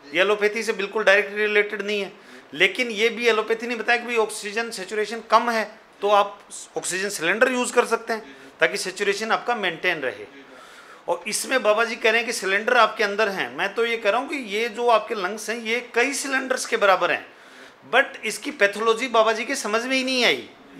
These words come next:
ये interstitial निमोनिया है, जहाँ oxygen, जहाँ exchange होनी चाहिए blood के साथ, उस हिस्से को ये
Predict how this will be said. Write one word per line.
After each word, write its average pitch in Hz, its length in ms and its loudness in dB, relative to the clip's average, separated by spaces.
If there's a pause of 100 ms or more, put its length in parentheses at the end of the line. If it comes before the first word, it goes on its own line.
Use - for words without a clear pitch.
ये 214 180 2
interstitial 254 840 -2
निमोनिया 175 460 0
है, 127 220 -4 (880)
जहाँ 202 400 2
oxygen, 233 720 2
जहाँ 170 340 2
exchange 247 500 2
होनी 226 200 0
चाहिए 226 260 -2
blood 190 260 4
के 214 120 2
साथ, 220 300 0
उस 262 280 -6
हिस्से 240 320 -4
को 226 180 0
ये 208 360 2